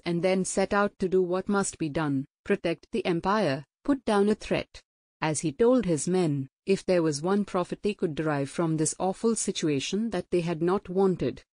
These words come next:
it would be to settle this affair well and show to all mankind that there is a right way to deal even with civil wars. The obstacle becomes the way. Of course, as so often happens,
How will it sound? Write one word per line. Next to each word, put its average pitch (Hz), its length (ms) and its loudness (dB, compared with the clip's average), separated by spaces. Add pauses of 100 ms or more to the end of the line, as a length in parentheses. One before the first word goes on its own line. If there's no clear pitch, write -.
it 185 180 0
would 160 160 2
be 160 140 0
to 160 120 -2
settle 160 380 0
this 165 220 -2
affair 165 280 0
well 160 400 -2
and 165 200 -2
show 214 240 2
to 220 140 0
all 185 240 2
mankind 180 580 0
that 151 160 -2
there 170 160 2
is 151 100 0
a 151 80 2
right 165 340 0
way 185 160 2
to 196 120 0
deal 202 280 0
even 190 380 0
with 147 160 -2
civil 170 320 0
wars. 143 540 -2 (400)
The 175 160 2
obstacle 180 500 0
becomes 170 460 -2
the 185 100 -2
way. 151 400 0 (380)
Of 214 160 -2
course, 175 460 0 (180)
as 202 200 2
so 196 280 0
often 180 440 -4
happens, 151 600 -4